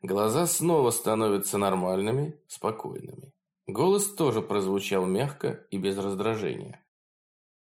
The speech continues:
«Прости меня, Инизио, я не смогла сдержать своих чувств. Есть силы, о которых ты еще не знаешь. Не все мои планы осуществятся,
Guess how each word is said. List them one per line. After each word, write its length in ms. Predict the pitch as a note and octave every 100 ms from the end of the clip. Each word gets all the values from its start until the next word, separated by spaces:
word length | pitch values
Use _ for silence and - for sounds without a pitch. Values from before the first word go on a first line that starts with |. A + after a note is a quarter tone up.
| -
«Прости 460 | - G#2 - - C#3
меня, 340 | B2 G#2 G#2
Инизио, 600 | G#2 G#2 G2+ G#2 G#2 A2 _ -
я 200 | G2+ G#2
не 100 | G2+
смогла 440 | - G2+ G#2 G#2
сдержать 440 | G2+ G#2 G2+ G2 -
своих 320 | G2+ G#2+ -
чувств. 480 | - - - - _ _ _ _ _ -
Есть 400 | A2 A#2+ A2+ -
силы, 420 | - B2+ C#3+ A2
о 60 | G#2
которых 480 | A#2 - D3+ D#3 -
ты 80 |
еще 300 | D3+ D3 -
не 140 | D3 D3+
знаешь. 720 | C#3 D#3+ C3+ G2 - - -
Не 140 | A#2+ B2
все 240 | - E3+
мои 200 | D#3 C3+
планы 380 | - B2+ B2+ A#2+
осуществятся, 1080 | A2+ A2+ - A2+ - - C3 D3+ - -